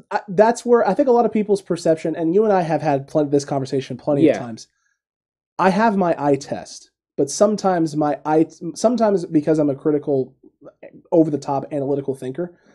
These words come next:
Speaker 1: sometimes that eye test, I believe, is fooling me. I feel like I may be missing something. And so I definitely want, at times,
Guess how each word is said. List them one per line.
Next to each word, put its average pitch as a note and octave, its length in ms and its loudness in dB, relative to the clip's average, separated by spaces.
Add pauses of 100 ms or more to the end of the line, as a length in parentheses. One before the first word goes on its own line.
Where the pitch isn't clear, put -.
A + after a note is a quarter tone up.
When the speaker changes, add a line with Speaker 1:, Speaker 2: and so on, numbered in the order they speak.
(160)
Speaker 1:
sometimes A3+ 560 2
that E3+ 160 2
eye E3+ 160 0
test, D3 460 -4 (100)
I D#3+ 140 2
believe, D#3+ 340 2
is C#3 160 -6
fooling D3+ 400 -2
me. A#2 140 -8
I B2 100 -10
feel D#3+ 140 0
like D#3 120 0
I D#3+ 60 0
may D3+ 180 0
be C#3+ 120 -4
missing D3+ 360 -2
something. G#2+ 380 -14 (320)
And D3 120 0
so D3+ 320 2
I C#3+ 120 -2
definitely F#3 420 4
want, D3+ 340 0
at - 240 -10
times, C3 640 -2